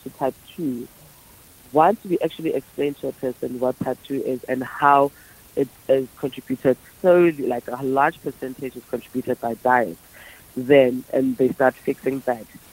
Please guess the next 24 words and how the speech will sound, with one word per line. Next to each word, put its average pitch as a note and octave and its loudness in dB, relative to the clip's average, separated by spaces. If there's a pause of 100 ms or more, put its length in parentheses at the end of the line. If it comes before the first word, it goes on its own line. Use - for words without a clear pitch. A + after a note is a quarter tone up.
they D3 -2
can C#3+ -4
find E3+ -4
themselves D3 -2
not B2+ -2
depending B2+ -4
on C3 -2
medication, B2+ -2
but A#2+ -2
rather B2 -2 (380)
their C3 4
lifestyle C3 0
of C3 -8
making C3 -10
food, - -10
their B2+ 2
medicine, B2 -4 (400)
helping C#3 0
them B2 -2
be B2+ -6
restored A#2 -8
back G#2+ -10 (100)
to - -8
balance. - -10